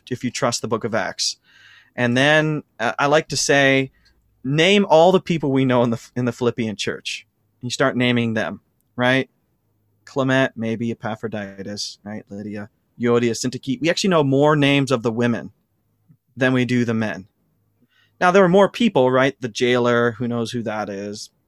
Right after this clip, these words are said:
Mm, you know, multiple episcopoi, multiple diaconoi, I don't know. But you just name them, and you know more women. What about the church in Laodicea?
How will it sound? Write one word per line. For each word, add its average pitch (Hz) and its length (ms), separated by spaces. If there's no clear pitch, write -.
Mm, 95 380
you 113 60
know, 95 120
multiple 113 800
episcopoi, 110 640
multiple 107 400
diaconoi, 95 640
I 101 120
don't 82 120
know. 87 180
But 139 160
you 151 80
just 160 240
name 165 460
them, 110 500
and 139 200
you 139 80
know 135 140
more 131 180
women. 127 300
What 151 100
about 151 200
the 151 60
church 160 300
in 139 100
Laodicea? 143 800